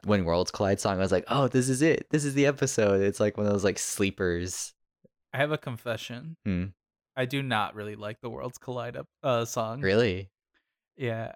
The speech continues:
Speaker 2: I like, like, the, the idea of it. I like the When Worlds Collide, like, part, but I
Speaker 1: Yeah.
Speaker 2: don't like any other parts of the song. I
Speaker 1: You
Speaker 2: just
Speaker 1: don't
Speaker 2: like the little hook.
Speaker 1: you don't like, uh, what was the caveman's name?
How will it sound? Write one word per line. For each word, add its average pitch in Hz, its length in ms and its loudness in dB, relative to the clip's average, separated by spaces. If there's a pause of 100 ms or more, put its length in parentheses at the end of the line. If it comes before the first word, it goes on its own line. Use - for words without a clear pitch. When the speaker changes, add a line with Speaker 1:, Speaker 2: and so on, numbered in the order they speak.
Speaker 2:
I 147 100 2
like, 156 260 4
like, 185 160 -2
the, 127 320 4
the 131 120 0
idea 113 380 0
of 110 80 -8
it. 110 100 -6
I 113 60 -4
like 120 240 0
the 120 240 -2
When 127 320 -4
Worlds 120 320 0
Collide, 117 560 2
like, 113 200 -10
part, 131 300 2
but 123 120 0
I - 20 6
Speaker 1:
Yeah. 90 140 2
Speaker 2:
don't 113 220 -2
like 113 280 0
any 120 380 -4
other 117 420 -6
parts 123 400 -6
of 131 80 -10
the 123 80 -8
song. 131 500 -6
I - 80 -2
Speaker 1:
You 98 60 4
Speaker 2:
just 92 100 2
Speaker 1:
don't 151 60 4
Speaker 2:
like 117 120 0
the 120 60 -6
little 123 240 0
hook. 127 340 0 (260)
Speaker 1:
you 104 140 0
don't 101 100 6
like, 98 280 2
uh, 87 440 4
what 92 100 0
was 92 160 0
the 87 100 0
caveman's 85 580 -2
name? 92 440 -6